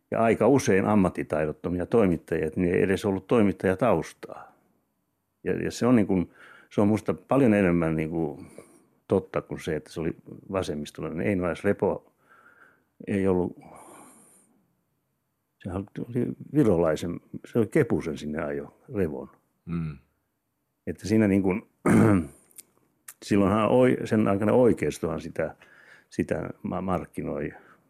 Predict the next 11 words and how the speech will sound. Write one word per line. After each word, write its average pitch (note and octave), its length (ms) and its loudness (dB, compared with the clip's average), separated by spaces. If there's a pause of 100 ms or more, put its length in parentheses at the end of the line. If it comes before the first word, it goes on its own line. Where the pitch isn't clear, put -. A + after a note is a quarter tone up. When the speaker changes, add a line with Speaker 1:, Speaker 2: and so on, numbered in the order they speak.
(920)
Speaker 1:
vasemmistoradiona D#2 1040 -10
ja D2+ 220 -12 (160)
kaikki F2 360 -4
yhteiskunnalliset E2 920 -8 (680)
ohjelmat, D#2+ 520 -6
niin - 280 -10 (380)
kyllähän F#2+ 360 -4 (680)
vielä G2+ 200 4
kahdeksankymmentäluvulla, E2+ 1040 -2
niin E2 400 -6
kyllähän F2+ 360 -6